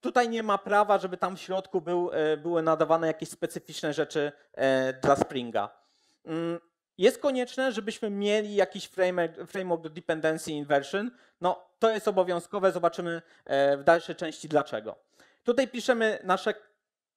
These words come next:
klasy, nasze, nasze, e, nie wiem, jak to nazwać, w innych językach, w których nie ma, e, nie ma obiektów, czy to funkcje, czy coś w tym stylu,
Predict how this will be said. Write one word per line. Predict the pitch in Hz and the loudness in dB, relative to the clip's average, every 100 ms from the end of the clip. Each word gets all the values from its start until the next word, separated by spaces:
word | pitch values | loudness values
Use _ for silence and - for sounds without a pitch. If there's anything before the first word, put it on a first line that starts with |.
| _ | _
klasy, | 160 165 - 147 | 6 6 4 -4
nasze, | 143 - 151 143 139 | -4 0 2 2 2
nasze, | 147 - 147 143 120 131 135 135 135 | -2 0 2 2 2 2 2 0 -2
e, | 131 123 - _ _ _ 98 110 | -6 -16 -20 _ _ _ -20 -10
nie | 156 156 | 0 0
wiem, | 135 131 131 | 0 -2 -4
jak | 127 | -2
to | 139 | -2
nazwać, | 139 139 131 123 | 0 0 -2 -4
w | 139 180 | -6 -10
innych | 160 156 160 | -4 -4 -2
językach, | 143 180 214 135 - | 0 2 4 2 0
w | |
których | 165 139 147 151 | -8 -6 -8 -8
nie | 151 | -6
ma, | 147 147 143 - _ | -2 -4 -4 -14 _
e, | 139 147 | -4 -2
nie | 151 | 0
ma | |
obiektów, | 147 160 175 175 135 | 2 4 2 0 -16
czy | - | -14
to | 139 | -14
funkcje, | 165 180 160 | -12 -4 -4
czy | - | -4
coś | 156 143 | -10 -10
w | |
tym | 156 | -10
stylu, | - 185 | -6 -6